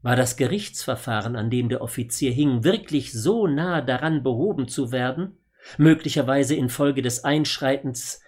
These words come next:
des Reisenden, zu dem sich dieser seinerseits verpflichtet fühlte, dann handelte jetzt der Offizier vollständig richtig. Der Reisende hätte an seiner Stelle nicht anders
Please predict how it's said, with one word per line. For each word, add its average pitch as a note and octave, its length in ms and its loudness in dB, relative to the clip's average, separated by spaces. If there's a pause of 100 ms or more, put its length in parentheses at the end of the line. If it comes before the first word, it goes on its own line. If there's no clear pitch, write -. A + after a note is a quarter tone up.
(200)
des A#2 220 0
Reisenden, C#3+ 760 4 (200)
zu - 120 -4
dem B2 240 4
sich A2+ 200 -4
dieser A#2+ 300 0
seinerseits A#2+ 640 2
verpflichtet C3+ 560 2
fühlte, G3 460 4 (720)
dann E3+ 400 6
handelte G3+ 440 2
jetzt C3+ 380 0
der E3 120 0
Offizier D#3+ 580 -2
vollständig C#3 1080 -2
richtig. - 600 -10 (1200)
Der A2+ 160 -2
Reisende D3+ 500 6
hätte B2 300 -2
an C#3+ 140 -2
seiner B2 300 0
Stelle A2+ 520 -4 (520)
nicht C#3 400 -2
anders F#2 600 -8